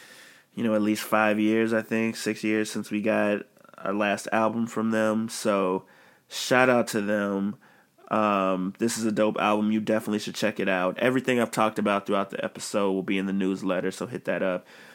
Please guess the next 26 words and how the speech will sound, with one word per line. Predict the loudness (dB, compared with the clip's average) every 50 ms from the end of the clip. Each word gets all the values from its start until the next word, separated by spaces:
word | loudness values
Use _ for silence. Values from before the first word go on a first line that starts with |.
| -14 _ 0
But | 4 4
yeah, | 6 6
that's | 4 4 2
all | 4 4 4
I | 4
got | 2 2 0
to | 0 -4
say. | -6 -2 0 2 4 4 4 2 2 0 -2 -6 _ _ _ _ _ _ -20 -20 -20 _ _ _
Thank | -20 -18 -4 4 6 6 6 6 4 4
you | 6 6 8 8 8 6 4 2
for | -2 -6 -6 0 2 4 4
your | 4 4 2
service, | 2 2 2 2 2 2 0 0 -2 -4 -12 -12 -14 _ _ -10
Tribe | -4 0 0 0 0 0
Called | -2 -2 0 0 -2 -2
Quest, | -2 0 0 0 0 -2 -6 -12 -16 _ -20 -20 -20 -20 _ _
because | -12 -6 0 0 2 2 2 0 -2 -4
you've | -2 0 0 0 0 -2 -6 -10 _ _ -2
easily | 2 2 4 4 4 4 4
been | 4 4 4 4
one | 4 2
of | 2 2
the | 0 0
greatest | 0 0 0 0 0 -2 -2
hip-hop | -2 -2 0 0 0 0 0 -2 -4 -4
groups, | -2 0 2 2 0 0 -2 -6 -8 -8 -8 -10 -14